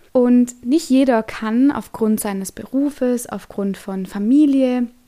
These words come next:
wöchentlich mehrmals feste Termine wahrnehmen. Und nicht jeder hat auch ein Yoga-Studio ums Eck. Du kannst dich in diesem Podcast auf die unterschiedlichsten Yoga-Sequenzen freuen.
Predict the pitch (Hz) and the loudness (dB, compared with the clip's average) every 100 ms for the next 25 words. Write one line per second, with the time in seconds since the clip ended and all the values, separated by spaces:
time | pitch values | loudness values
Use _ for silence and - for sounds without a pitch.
0 | _ _ _ _ _ - 247 233 269 285 | _ _ _ _ _ -12 0 2 4 4
1 | 247 240 - - - - - 226 233 240 | 2 0 -4 -12 -20 -10 -2 0 2 2
2 | 226 220 - - - 233 226 - 220 214 | 0 -2 -6 -14 -4 0 0 0 -2 0
3 | 202 208 202 - 185 180 190 196 _ _ | 2 2 0 -4 -8 -8 -8 -10 _ _
4 | _ - - _ _ - 254 339 359 349 | _ -20 -20 _ _ -6 0 2 4 2
5 | 320 302 - - 254 302 294 240 - 214 | 2 0 -4 2 2 2 0 0 0 -2
6 | 190 190 185 - - 196 - _ _ _ | -2 -4 -8 -10 -14 -20 -20 _ _ _
7 | _ _ - - - - - - - - | _ _ -20 -20 -14 -8 -6 -8 -10 -12
8 | - 254 269 - 262 247 - - - 226 | -4 0 0 2 0 0 -4 -16 -8 -4
9 | 220 214 214 - 311 - 269 277 - - | -2 -2 -2 -2 -6 -6 -6 -6 -8 -10
10 | 214 226 - 302 311 277 254 226 233 - | -8 -8 0 2 2 2 0 0 -2 -2
11 | 220 208 208 208 196 196 - 190 190 196 | -4 -2 0 -2 -4 -10 -8 -8 -6 -8
12 | 185 - 185 185 | -10 -12 -10 -12